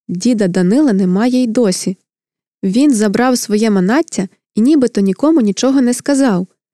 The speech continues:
Та я бачу, що комунари наші щось знають та криються». «Гм-гм»,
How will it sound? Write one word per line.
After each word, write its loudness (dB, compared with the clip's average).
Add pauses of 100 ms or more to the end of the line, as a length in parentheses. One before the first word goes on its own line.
(300)
Та 0
я 2
бачу, -2 (220)
що -4
комунари 2
наші -2
щось -2
знають 0 (280)
та -2
криються». -2 (880)
«Гм-гм», 2